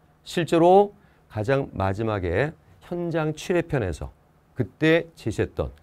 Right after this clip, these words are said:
그 문항이 실제 수능 문항의 이십 번, 이렇게 언덕이 파인 문항.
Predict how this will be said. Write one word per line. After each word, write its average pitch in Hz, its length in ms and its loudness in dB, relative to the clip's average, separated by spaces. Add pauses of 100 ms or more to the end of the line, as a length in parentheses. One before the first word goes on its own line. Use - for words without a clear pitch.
(140)
그 - 80 -12
문항이 98 500 -2 (520)
실제 147 580 -2 (320)
수능 170 420 -6
문항의 107 380 -4 (140)
이십 - 460 -8
번, 65 220 -6 (220)
이렇게 98 500 0
언덕이 95 480 0
파인 127 400 -4
문항. 95 400 -4